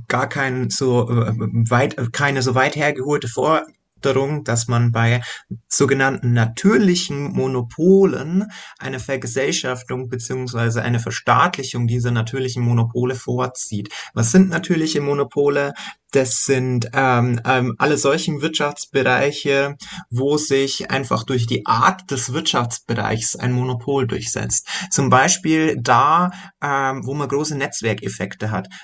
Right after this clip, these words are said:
Beispiel Telekommunikationen, also diese ganzen Leitungen, im Prinzip die Infrastruktur.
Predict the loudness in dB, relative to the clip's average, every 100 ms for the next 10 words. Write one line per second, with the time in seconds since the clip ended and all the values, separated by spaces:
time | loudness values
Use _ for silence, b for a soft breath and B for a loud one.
0 | -4 0 2 2 0 -4 0 0 -2 -6
1 | _ _ -12 -6 -2 -2 -2 -2 -2 0
2 | 0 2 2 2 2 0 0 -2 0 0
3 | 2 2 2 4 4 4 2 -2 -6 -4
4 | -4 -4 -6 -4 -6 -6 -12 -8 -4 -4
5 | -6 -4 -2 -2 -6 -14 -12 -12 -4 -2
6 | -2